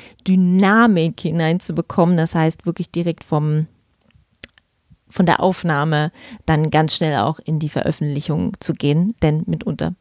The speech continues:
dauert das bei mir einfach zu lang und das will ich ändern für euch, dass ihr auch direkt dann, ähm, ja,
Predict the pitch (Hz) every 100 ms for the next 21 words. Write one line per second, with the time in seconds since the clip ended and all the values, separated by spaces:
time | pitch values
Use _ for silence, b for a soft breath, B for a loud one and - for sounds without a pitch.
0 | _ - 143 139 - - - 147 151 147
1 | 175 - - 135 - - - - 170 156
2 | 151 160 147 151 160 151 - - 233 247
3 | 254 B B 240 - 196 - 190 214 -
4 | - 170 165 - - 170 - 156 - -
5 | 165 160 - 156 156 151 - 123 151 151
6 | 151 139 143 - - - - _ _ -
7 | 147